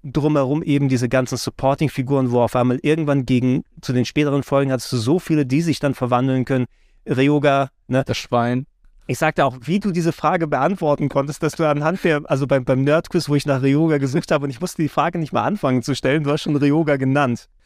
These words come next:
Speaker 2: Nee, ich musste erst noch überlegen, weil ich meinte so, ah shit, ey, ich glaub, eine hunderte Frage wäre dann halt einfach so, in was verwandelt sich für, äh, Ranma?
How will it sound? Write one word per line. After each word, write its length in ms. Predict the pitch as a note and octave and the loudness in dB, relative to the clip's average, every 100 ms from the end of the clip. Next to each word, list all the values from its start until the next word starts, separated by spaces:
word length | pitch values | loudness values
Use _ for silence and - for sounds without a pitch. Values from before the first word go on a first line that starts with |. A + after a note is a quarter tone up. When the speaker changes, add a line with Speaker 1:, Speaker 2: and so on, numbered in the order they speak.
| _ E3 | _ 0
Speaker 2:
Nee, 120 | F3 | 2
ich 80 | D#3+ | 2
musste 200 | F3 D#3 | 0 0
erst 140 | D#3+ | 0
noch 100 | D#3 | -2
überlegen, 380 | D3+ C#3+ D#3+ D#3 | 0 2 2 2
weil 120 | B2+ | 0
ich 40 | |
meinte 160 | C3+ C3+ | 0 -2
so, 60 | C#3+ - _ - | -4 -6 _ -18
ah 160 | C3+ | -14
shit, 260 | - - F#3+ - | -6 -4 -4 -6
ey, 320 | - E3+ E3+ E3 | -4 -2 0 0
ich 160 | D#3+ | -2
glaub, 120 | - A3 | 0 0
eine 120 | F3+ | 2
hunderte 320 | C4 D4 C4 | 2 2 0
Frage 340 | A#3 A3+ A3+ | 0 2 2
wäre 120 | G3 G3 | 2 2
dann 160 | F#3+ | 2
halt 120 | F#3+ F3+ | 2 0
einfach 160 | F3+ | 0
so, 100 | F3 | 2
in 80 | D#3+ | 2
was 120 | E3 | 2
verwandelt 380 | F3+ D3+ E3 D#3 | 0 0 0 -2
sich 180 | D#3 - | -6 -4
für, 160 | D#3+ | -2
äh, 260 | C#3+ C#3 B2 | 2 2 2
Ranma? 420 | C3 G3+ C4+ F4 | 2 2 4 2